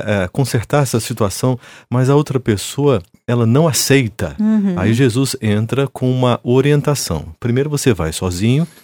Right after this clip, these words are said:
Speaker 1: e vai conversar com a pessoa. Não conseguiu se acertar,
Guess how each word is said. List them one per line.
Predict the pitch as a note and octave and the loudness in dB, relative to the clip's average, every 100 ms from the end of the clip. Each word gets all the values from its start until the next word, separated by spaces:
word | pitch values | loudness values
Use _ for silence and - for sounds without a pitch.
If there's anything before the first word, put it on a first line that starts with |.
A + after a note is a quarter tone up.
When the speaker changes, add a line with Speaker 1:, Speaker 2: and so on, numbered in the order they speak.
| _ _ _ | _ _ _
Speaker 1:
e | A#2+ | -2
vai | C#3 | -2
conversar | C3+ D#3 D3+ D#3+ | -2 -4 -2 -4
com | D3 | -4
a | |
pessoa. | A#2+ G#2+ - - - _ _ _ _ | -6 -6 -8 -16 -18 _ _ _ _
Não | C#3 E3+ | -4 -2
conseguiu | D#3+ B2 A2+ G#2 F#2+ | -2 -2 -4 -4 -4
se | F2 | -6
acertar, | - E2+ - A2+ F2+ | -8 -10 -2 0 0